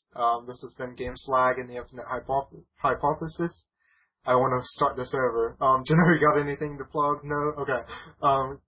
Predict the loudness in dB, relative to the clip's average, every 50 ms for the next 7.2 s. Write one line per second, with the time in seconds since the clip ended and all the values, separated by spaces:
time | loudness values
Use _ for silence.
0 | _ -2 0 0 0 -2 0 2 4 4 4 2 2 2 2 2 2 2 2 2
1 | 4 4 4 2 2 -2 -6 -8 -10 -10 -10 -10 -6 -4 0 0 0 -2 -2 -8
2 | -10 -10 -4 -4 -2 -2 -2 -6 -2 2 4 4 6 4 2 -2 -6 -8 -10 -10
3 | -10 -12 -12 -8 -6 -6 -4 0 0 0 0 -2 -8 -8 -6 -6 -6 -8 -12 _
4 | _ _ _ _ _ _ -4 -4 -4 -4 -4 -6 -8 -8 -6 -2 -2 -2 -2 -4
5 | -6 -2 0 2 2 2 2 0 -2 -4 -10 -14 _ _ _ _ _ _ _ 0
6 | 2 2 2 2 0 2 2 2 2 2 2 0 -2 -6 _ -8 -2 2 4 4
7 | 4 4 2 0